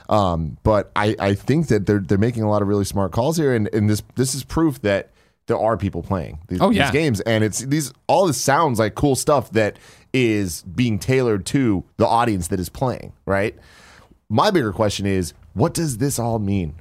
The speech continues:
Speaker 1: for Rockstar and for the future? They didn't have a proper G T A this entire generation, which is crazy to think back to the last couple generations, right? Like,
Speaker 2: Yeah.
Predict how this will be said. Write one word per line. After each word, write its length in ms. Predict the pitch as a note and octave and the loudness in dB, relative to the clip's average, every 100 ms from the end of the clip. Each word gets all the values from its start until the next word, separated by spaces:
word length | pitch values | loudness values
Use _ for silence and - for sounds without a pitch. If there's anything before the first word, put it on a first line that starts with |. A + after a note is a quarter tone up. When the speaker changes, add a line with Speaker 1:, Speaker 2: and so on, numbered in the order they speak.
| - | -18
Speaker 1:
for 300 | - G2+ F#2+ | -6 -2 -2
Rockstar 580 | - F#2 G#2 - E2 C2 | -2 -2 -2 -4 -6 -6
and 240 | - G2 F2+ | -4 -2 -2
for 220 | - A2 | -2 -2
the 80 | F2 | -2
future? 340 | - G#2 E2+ | -4 -4 -4
They 140 | D#2 G#2+ | -2 0
didn't 360 | G2+ C3 C#3+ | 0 0 -2
have 460 | E2+ F#2 A2+ G#2+ F2 - - | -6 -6 -2 -2 -6 -10 -8
a 40 | |
proper 360 | F#2+ G#2+ F#2+ F#2 | -4 -2 -2 -2
G 160 | F2 F#2 | -4 -2
T 180 | G2 | -2
A 180 | F#2+ D#2+ - _ | -2 -4 -8 _
this 160 | A2+ A2+ | -2 0
entire 440 | A2 - A2 B2+ | -2 0 0 0
generation, 680 | F#2+ F#2+ F2+ F#2+ G2 - - _ _ _ | 0 -2 0 -2 -4 -8 -18 _ _ _
which 200 | A2 A2 | -2 2
is 140 | G#2+ F#2+ | 0 0
crazy 320 | - C#3+ A2 | 0 0 0
to 60 | F#2 | -2
think 240 | G#2 F#2+ | -2 -2
back 280 | G#2 G2+ - | -2 -4 -6
to 100 | - | -6
the 80 | F#2+ | -2
last 240 | G2+ - | -2 0
couple 220 | A#2+ A2 | -2 -2
generations, 560 | F2 F2 F#2+ B2+ - C#2+ | -2 -2 -2 -2 -4 -8
right? 240 | E2+ G2+ | -4 -4
Like, 120 | F2 A#2 | -2 0
Speaker 2:
Yeah. 180 | G#2+ | 0